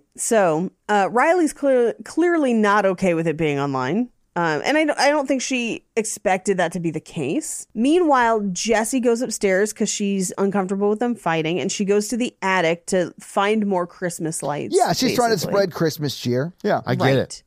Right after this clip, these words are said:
Speaker 3: I get it.
Speaker 2: Yeah, this is the one thing Chris and Mikey was on board for.
Speaker 3: But I will
Speaker 1: Yeah.
Speaker 3: say, if you really wanna spread Christmas cheer, 'cause they've already decorated once in this house, get all the decorations out at once.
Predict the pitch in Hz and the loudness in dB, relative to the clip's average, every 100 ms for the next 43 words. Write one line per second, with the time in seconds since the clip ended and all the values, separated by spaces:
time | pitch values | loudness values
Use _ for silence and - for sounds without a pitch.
0 | _ 135 104 117 87 - - 165 135 175 | _ -4 0 0 0 -4 -2 0 0 -2
1 | 175 185 175 170 165 151 170 147 143 139 | 0 0 0 0 0 0 -2 0 0 0
2 | 135 127 113 113 113 98 - - 220 226 | 0 -2 0 0 -2 -4 -8 0 2 6
3 | 269 285 233 196 - - 156 151 208 147 | 6 6 4 2 0 -4 -2 2 2 4
4 | 147 160 151 151 131 147 139 156 147 139 | 4 6 4 2 2 0 2 -2 0 -2
5 | - 151 143 131 127 143 139 110 110 120 | 0 0 0 0 2 4 2 0 0 2
6 | 110 110 - 80 90 107 - - 110 113 | 0 -2 -8 -2 0 -2 -6 -10 -6 -4
7 | 110 113 117 - 98 117 - 107 120 135 | -2 -2 -2 -8 -6 -4 0 0 2 0
8 | 135 131 135 131 131 143 95 78 98 - | -2 -4 -2 0 0 -2 -4 -6 -8 -14